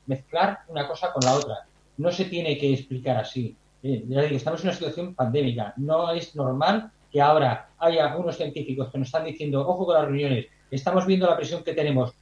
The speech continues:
en el ámbito deportivo profesional porque se juegan muchos millones y evidentemente que en un campo de fútbol de una población todos queremos que nuestros hijos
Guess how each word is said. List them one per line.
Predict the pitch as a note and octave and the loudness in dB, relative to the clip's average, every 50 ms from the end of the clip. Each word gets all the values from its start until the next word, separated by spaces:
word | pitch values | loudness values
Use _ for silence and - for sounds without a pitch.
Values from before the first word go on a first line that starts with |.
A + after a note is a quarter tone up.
| _ _ | _ _
en | - C#3+ | 0 2
el | C#3 C#3+ | 4 4
ámbito | D#3+ E3+ E3 E3 D3+ D#3 D3 | 4 4 2 0 -2 2 4
deportivo | C#3+ C3+ - C#3+ B2+ - - F3 D#3 D3 - | 4 4 4 4 2 2 2 2 2 2 0
profesional | C3 B2 - C3 - - C3+ D#3 F3+ F3+ | -2 -2 -2 -2 -2 0 0 0 0 0
porque | - D#3 D3+ D3 | 0 -2 -2 -2
se | C3 - C3 | -4 -4 -4
juegan | - E3 D3+ C#3+ C#3 | -2 -2 0 0 -2
muchos | E3 F3 - E3 C3+ A#2+ | -2 -4 -6 -4 -2 -2
millones | B2+ C3 D3 D3 F3+ G3 - - _ _ _ _ | 0 0 0 2 0 0 -2 -4 _ _ _ _
y | - D3+ | -6 -4
evidentemente | D3 D#3 E3 F3 F3 E3+ F3 F3 F3+ E3 C#3+ C#3 | -2 -2 -2 -2 -2 -2 0 0 0 0 0 -2
que | C3 D3+ | -2 -2
en | D3+ | -2
un | E3 F3 E3 | -4 -2 0
campo | - E3 D#3+ - D#3+ | 0 0 2 2 0
de | D#3 | 0
fútbol | - - F3 D3+ C#3 C#3+ C3 | 0 -4 -2 0 2 2 2
de | C3 D3 | 2 2
una | D#3 D#3+ D#3 | 2 2 2
población | D#3+ D3+ D3+ D3 C#3 - E3+ F3+ F#3+ F#3 - - _ _ _ _ | 2 2 2 2 0 2 0 0 0 0 -2 -8 _ _ _ _
todos | - G3+ F#3+ F#3+ F#3 F#3+ | 4 6 6 6 4 4
queremos | - F#3 F3+ E3 C#3+ - | 2 2 2 2 0 0
que | - C#3+ | 2 2
nuestros | C3 C3 C#3+ E3 F#3+ G3+ G3+ - G#3 F#3+ - - | 4 4 6 6 6 6 4 4 2 2 2 2
hijos | A3 G3+ - - F#3 F#3 | 2 2 4 2 2 2